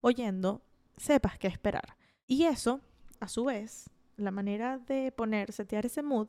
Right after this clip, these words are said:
es contar la historia de, de dónde nació este proyecto, de cómo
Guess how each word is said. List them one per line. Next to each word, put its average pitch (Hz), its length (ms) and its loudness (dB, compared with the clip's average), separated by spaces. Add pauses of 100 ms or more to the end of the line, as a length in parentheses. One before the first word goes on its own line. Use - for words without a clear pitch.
es 247 280 0 (380)
contar 262 460 0
la 202 80 -2
historia 202 500 0
de, 190 400 -2 (340)
de 262 100 2
dónde 269 280 4
nació 226 300 2
este 202 200 0
proyecto, - 520 -6
de 208 200 -2
cómo 302 640 0